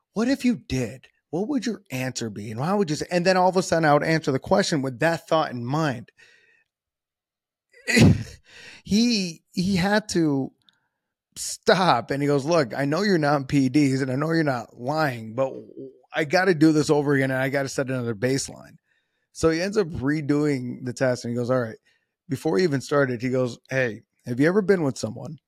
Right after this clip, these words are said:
and then thought about cheating on them with someone else?" And I was like, "Oh, yeah, of course I've thought about that." He's like, "All right, all right, all right, all right, for sure. Same question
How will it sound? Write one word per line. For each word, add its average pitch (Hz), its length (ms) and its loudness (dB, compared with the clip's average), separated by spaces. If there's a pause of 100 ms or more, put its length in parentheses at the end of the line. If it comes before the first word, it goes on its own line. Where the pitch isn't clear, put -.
(720)
and 120 220 0
then 123 460 0 (760)
thought 135 340 2
about 131 260 2
cheating 139 320 0
on 120 180 -2
them 110 140 -4
with 107 120 -10
someone 110 300 -4
else?" 110 380 -6 (440)
And 196 80 -4
I 214 40 4
was 202 80 2
like, 214 140 2 (180)
"Oh, 285 80 6
yeah, 277 320 4 (140)
of - 120 -8
course 339 380 4
I've 135 80 -2
thought 143 200 4
about 135 220 -4
that." 123 120 0
He's 117 80 -4
like, 131 140 -4
"All 214 60 4
right, 190 140 6
all 208 80 8
right, 190 160 8
all 160 60 4
right, 107 120 -6
all 139 120 0
right, - 100 -8 (220)
for 147 100 -2
sure. 143 280 2 (1600)
Same 156 280 -2
question 175 480 -2